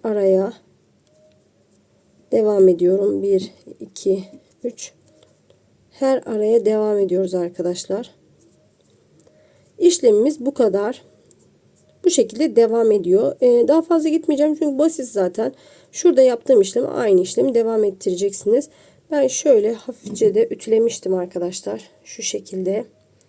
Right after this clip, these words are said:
Bakın çok güzel oldu. Bilmiyorum daha önce gördünüz mü? Daha önce yaptığım modeller arasında var mıydı? Onu da bilmiyorum açıkçası. Böyle bu şekilde model yapmak istedim. Umarım sizler beğenmişsinizdir.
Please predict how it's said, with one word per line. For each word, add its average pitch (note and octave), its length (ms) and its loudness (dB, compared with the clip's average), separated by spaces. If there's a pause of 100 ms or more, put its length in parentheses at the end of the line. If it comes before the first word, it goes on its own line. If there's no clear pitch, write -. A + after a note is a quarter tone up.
(500)
Bakın A3 400 -6
çok - 260 -6
güzel G#3 260 -2
oldu. G3 440 -2 (360)
Bilmiyorum B3 360 2
daha B3 180 0
önce A3+ 200 -2
gördünüz A3 480 2
mü? F#3 160 -2
Daha D4 180 -2
önce B3+ 140 0
yaptığım B3 280 -2
modeller B3+ 340 4
arasında A#3 340 -4
var A#3 100 -4
mıydı? A3 240 -2
Onu A3+ 140 -2
da G#3 100 -4
bilmiyorum F#3+ 400 0
açıkçası. - 580 -8 (600)
Böyle A3+ 260 6
bu B3 40 -10
şekilde G#3 560 -4
model G3+ 360 -4
yapmak F#3+ 340 -8
istedim. G3 420 -6 (380)
Umarım A3+ 340 0
sizler G3+ 500 -6
beğenmişsinizdir. G3 1080 -4